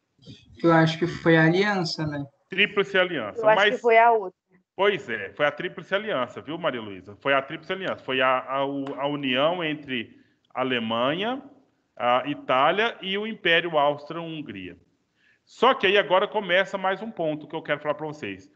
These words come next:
Speaker 2: Pra o, quando finalizou a guerra, foi a declaração de derrota que foi assinada pela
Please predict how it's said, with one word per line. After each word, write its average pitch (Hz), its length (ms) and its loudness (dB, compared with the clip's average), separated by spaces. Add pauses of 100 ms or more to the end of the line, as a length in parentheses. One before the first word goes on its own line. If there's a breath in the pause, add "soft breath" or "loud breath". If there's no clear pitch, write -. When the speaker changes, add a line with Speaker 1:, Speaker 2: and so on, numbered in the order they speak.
(340)
Speaker 2:
Pra 180 140 6
o, 196 520 -2
quando 269 220 0
finalizou 170 420 -2
a 120 100 2
guerra, 120 540 -2 (460)
foi 190 180 2
a 185 60 6
declaração 185 800 -4
de 165 140 -14
derrota 190 760 -4 (540)
que 185 140 -8
foi 202 240 0
assinada 196 1000 -2 (840)
pela 214 540 2